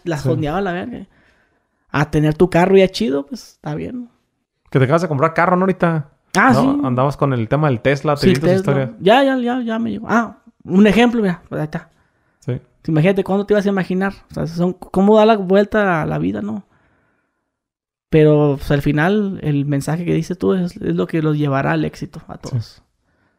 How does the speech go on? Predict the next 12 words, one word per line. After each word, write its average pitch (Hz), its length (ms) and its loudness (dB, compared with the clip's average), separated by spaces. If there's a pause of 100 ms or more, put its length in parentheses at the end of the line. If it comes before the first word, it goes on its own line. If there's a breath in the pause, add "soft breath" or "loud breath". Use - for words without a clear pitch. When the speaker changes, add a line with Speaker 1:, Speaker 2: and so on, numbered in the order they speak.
(540)
Speaker 1:
Hermano, 165 280 4
pues, 165 140 2
muchísimas 160 380 2
gracias 170 180 0
por 170 100 0
el 151 100 -2
tiempo. 160 420 -6
Speaker 2:
No, 123 240 2
a 127 80 0
ti 135 140 0
gracias, 135 400 0
chingón. 127 400 -4